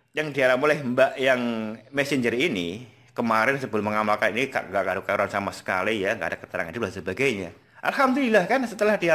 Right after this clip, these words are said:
mengamalkan gendam Asmoro Jati, sehingga apa? Kondisi rumah tangganya sudah mulai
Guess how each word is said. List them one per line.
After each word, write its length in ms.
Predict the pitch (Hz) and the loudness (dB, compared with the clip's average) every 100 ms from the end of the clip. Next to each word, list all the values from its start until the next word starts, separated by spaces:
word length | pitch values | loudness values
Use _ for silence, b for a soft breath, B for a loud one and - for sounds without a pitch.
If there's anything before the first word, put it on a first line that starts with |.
| 160 | 4
mengamalkan 720 | 151 151 151 143 143 147 131 | 2 2 4 4 4 2 2
gendam 240 | 127 127 113 | 0 0 0
Asmoro 320 | 127 123 113 | 0 0 0
Jati, 160 | 104 143 | -2 -2
sehingga 320 | - 226 269 | 0 2 2
apa? 160 | 233 180 B B B B B B B - - - - - 220 | 2 0 B B B B B B B -20 -20 -20 -20 2 6
Kondisi 320 | 220 214 226 | 6 8 8
rumah 240 | 233 226 | 8 6
tangganya 320 | 233 202 226 | 4 4 2
sudah 240 | 247 233 214 | 2 2 4
mulai 560 | 226 240 247 262 277 | 6 6 6 4 0